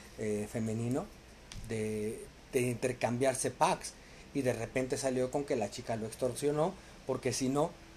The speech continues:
lo iba a delatar como acosador por estarle mandando esas fotos. Entonces llegó un momento en que dices, "¿Cómo esperas tener una vida sexual satisfactoria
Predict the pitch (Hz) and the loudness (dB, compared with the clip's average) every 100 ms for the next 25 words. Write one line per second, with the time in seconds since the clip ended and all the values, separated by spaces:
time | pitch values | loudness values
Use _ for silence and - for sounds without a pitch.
0 | - 139 127 127 127 127 120 120 123 123 | -6 2 4 4 6 4 4 2 0 -2
1 | 127 127 123 120 120 123 120 123 131 113 | -2 -2 -2 -4 0 0 0 0 0 0
2 | 110 104 101 107 - 101 170 156 - - | -2 -4 -4 -6 -6 0 4 4 2 -6
3 | - - - - - - - - - 127 | -10 -16 -20 -20 -20 -18 -18 -18 -6 -4
4 | 120 127 117 147 127 - - - 135 131 | 0 0 2 2 2 -2 -16 -2 2 4
5 | 131 131 127 123 123 117 127 - - - | 4 2 0 0 0 0 -4 -6 -16 -18
6 | - - 160 170 170 - 175 135 123 - | 0 6 8 8 6 8 8 10 6 0
7 | 123 127 131 131 127 127 117 135 - 127 | 0 2 2 2 2 0 -2 -4 -2 -4
8 | 117 - 110 123 - 160 135 123 | -4 -6 -2 -2 4 6 6 4